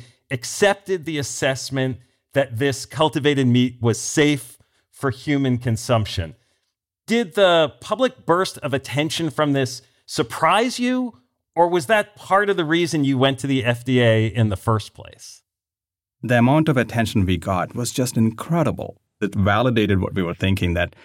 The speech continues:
Speaker 2: this is a transformative change. And we believe strongly that nearly everybody can get behind it. The F D A green light meant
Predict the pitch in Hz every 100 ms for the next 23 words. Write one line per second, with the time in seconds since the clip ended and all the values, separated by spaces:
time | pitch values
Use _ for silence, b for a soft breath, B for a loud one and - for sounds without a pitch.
0 | b b - 101 120 131 160 151 135 -
1 | - 101 101 107 101 - 101 90 78 -
2 | - 78 - - - _ _ _ _ -
3 | 101 101 101 101 - _ _ 107 113 110
4 | 127 143 - 117 98 92 92 87 85 92
5 | 95 98 - 98 98 101 101 95 92 90
6 | 78 85 82 - _ _ - 95 82 76
7 | - - _ _ _ _ _ _ _ -
8 | - 113 107 113 110 101 104 101 98 90
9 | 95 101 113 87 110 -